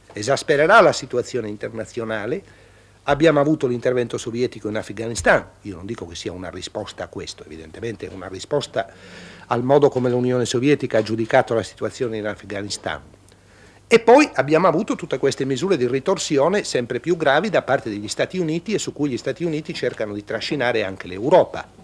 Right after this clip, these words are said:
La sospensione della ratifica dell'accordo sugli armamenti strategici, salt due, la, le misure di embargo economico,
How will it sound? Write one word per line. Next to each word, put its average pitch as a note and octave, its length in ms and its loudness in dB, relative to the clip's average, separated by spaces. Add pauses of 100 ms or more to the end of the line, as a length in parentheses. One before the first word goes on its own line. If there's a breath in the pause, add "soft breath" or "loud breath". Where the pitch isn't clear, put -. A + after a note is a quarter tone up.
(1300 loud breath)
La E2+ 500 -10
sospensione C3 920 0
della G2+ 540 -4
ratifica G#2+ 720 -4
dell'accordo F#2 960 -6
sugli F#2+ 240 -12
armamenti F#2+ 440 -10
strategici, C3+ 880 2
salt F#2 460 -8
due, E3 460 2 (840 soft breath)
la, F2 880 -8 (920)
le G#2 160 -10
misure B2 400 0
di A2 100 -2
embargo A2+ 460 0
economico, E3 800 0